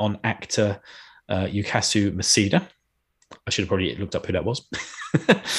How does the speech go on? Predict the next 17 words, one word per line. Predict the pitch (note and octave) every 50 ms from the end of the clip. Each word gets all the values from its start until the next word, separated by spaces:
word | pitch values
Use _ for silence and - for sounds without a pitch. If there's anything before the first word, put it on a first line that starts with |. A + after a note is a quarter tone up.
| - - A#3 A3 F#3 -
Uh, | - A2 G#2+ A#2
and | - -
then | A2 A2+
Ishua | - D3+ C#3+ - B2+ A#2+
based | A2+ A2 A2+ G#2+ -
the | -
protagonist | - - - G#2+ G2+ G2 G2+ G2 - -
of | G2+ F#2+
Wandering | G2+ G#2+ C#3+ D3+ C3 A2 F#2 F2+ G2 F#2+ F#2
on | - G2+ G2 F#2+
the | F#2+
cowboy | F#2+ - A#2 A2 G2+ F#2 F#2 -
figures | - - F#2 F#2 F#2 -
portrayed | - - - - G#2 F#2+ F#2 F2 -
by | F2+ F2
Clint | F2 - A2+ G2+ F#2+
Eastwood. | G#2 G#2+ G2+ - - - -